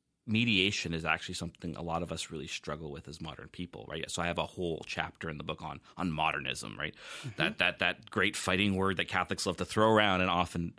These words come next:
Speaker 1: actually don't know what it's about. Really, when the popes have been going kind of against modernism, what they mean is the denial of mediation, that there is no way God works in and through this world. At best, he starts the universe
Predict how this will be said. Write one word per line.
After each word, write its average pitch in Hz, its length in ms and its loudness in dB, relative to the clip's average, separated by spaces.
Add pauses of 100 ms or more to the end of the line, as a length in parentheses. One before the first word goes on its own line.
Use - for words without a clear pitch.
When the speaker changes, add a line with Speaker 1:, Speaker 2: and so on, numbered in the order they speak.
Speaker 1:
actually 82 300 0
don't 80 240 -6
know 82 140 0
what 78 120 -4
it's - 540 -18
about. 76 400 -2 (520)
Really, 98 380 2 (380)
when 90 340 -2
the 87 100 0
popes - 380 0
have 87 100 -8
been 90 120 -2
going 82 260 -6 (100)
kind 82 180 -4
of 71 100 -8
against 78 420 -4
modernism, 76 680 -6
what 82 160 -14
they 82 100 -8
mean 80 260 -6
is - 400 -10 (260)
the 90 80 -4
denial 82 380 -4
of 80 80 -10
mediation, - 640 -12 (300)
that 76 240 -4 (800)
there 98 140 -2
is 98 340 -2
no 92 220 0
way 85 240 -2
God 80 480 -6 (140)
works - 380 -6
in 85 180 -4
and 80 120 -6
through 71 200 -14
this 65 200 -10
world. - 340 -14 (440)
At 98 220 2
best, 98 460 0 (600)
he - 120 -10
starts - 440 0
the 95 120 -2
universe 110 640 -2